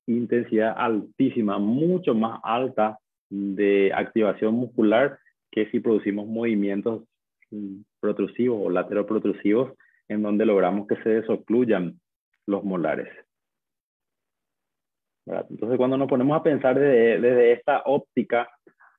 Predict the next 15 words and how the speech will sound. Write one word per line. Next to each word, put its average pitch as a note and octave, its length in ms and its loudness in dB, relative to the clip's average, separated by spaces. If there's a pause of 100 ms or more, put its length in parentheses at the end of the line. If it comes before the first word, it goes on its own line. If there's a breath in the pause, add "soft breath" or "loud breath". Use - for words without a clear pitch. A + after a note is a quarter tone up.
hacer - 300 -4
protrusión D3+ 720 0
con D#3+ 160 2
los D3+ 80 -2
incisivos C#3+ 720 0
en C#3 80 -4
bruxismo, C3 760 -2 (840)
yo F#2 180 -6
creo G#2 240 0
que A#2+ 320 2 (640)
si A2 80 -2
el A#2+ 140 0
paciente B2+ 440 -2
está A#2+ 200 0
haciendo B2 520 -2